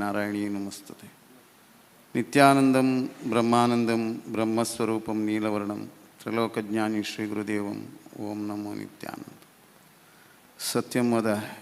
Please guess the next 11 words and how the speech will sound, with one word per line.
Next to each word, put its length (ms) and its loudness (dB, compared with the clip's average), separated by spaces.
ಧರ್ಮಂ 320 -4
ಚರ. 160 -10
ಕ್ಷೇತ್ರದ 440 4
ಅಧಿದೇವರಾದಂಥ 800 2
ಮಂಜುನಾಥ 440 0
ಸ್ವಾಮಿಯನ್ನು, 560 0
ಧರ್ಮದೇವತೆಗಳನ್ನು, 920 -2
ಚಂದ್ರನಾಥ 520 -8
ಸ್ವಾಮಿಯನ್ನು 680 -10
ಸ್ಮರಿಸಿಕೊಂಡು 600 -10
ಇವತ್ತಿನ 440 2